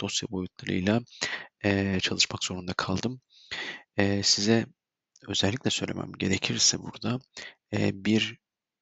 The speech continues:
piksel kaybı, piksel kaybını minimum şekilde yaşayarak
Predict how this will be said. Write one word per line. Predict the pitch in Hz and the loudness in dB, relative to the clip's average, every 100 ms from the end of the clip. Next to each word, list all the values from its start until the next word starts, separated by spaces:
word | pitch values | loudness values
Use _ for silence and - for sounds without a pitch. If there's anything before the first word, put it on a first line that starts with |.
| _ - | _ -6
piksel | - - - 117 | 4 4 6 4
kaybı, | 101 104 92 90 92 90 _ _ _ | 4 4 4 0 -6 -8 _ _ _
piksel | - 107 - 120 120 | -20 -6 2 2 4
kaybını | 113 98 92 95 | 2 0 -4 -10
minimum | 95 95 120 104 98 | -12 -16 -16 -16 -8
şekilde | - - - 98 | -8 -8 -8 -2
yaşayarak | 95 - - 113 135 - | 2 2 2 2 0 -4